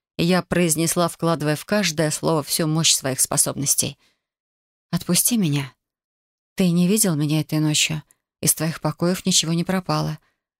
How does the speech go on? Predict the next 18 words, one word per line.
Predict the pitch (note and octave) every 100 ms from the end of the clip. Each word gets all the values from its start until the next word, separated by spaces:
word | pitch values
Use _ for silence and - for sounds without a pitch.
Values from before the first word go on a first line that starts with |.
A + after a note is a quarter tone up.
| _ -
Ты | F#3+
не | F3
вспомнишь | E3+ - D#3 D#3 E3
об | E3+ D#3
этом | - D#3
происшествии». | D#3+ D#3+ D#3 D3 - - D3+ - _ _ _ _ _ _ _ _ _ _ _
Глаза | E3+ G3+ G3+ A#3 A#3+
Эмили | G#3 G#3
распахнулись, | G3+ F#3+ - G3+ - A3 F#3 - F#3
но |
вовсе | F3+ F3+ -
не | F#3
от | F3+ -
того, | F#3+ G3
что | - E3+
мои | F3 F3+
способности | - F3+ - G#3 C#3+ - -
подействовали. | D3+ D3+ C3 - - -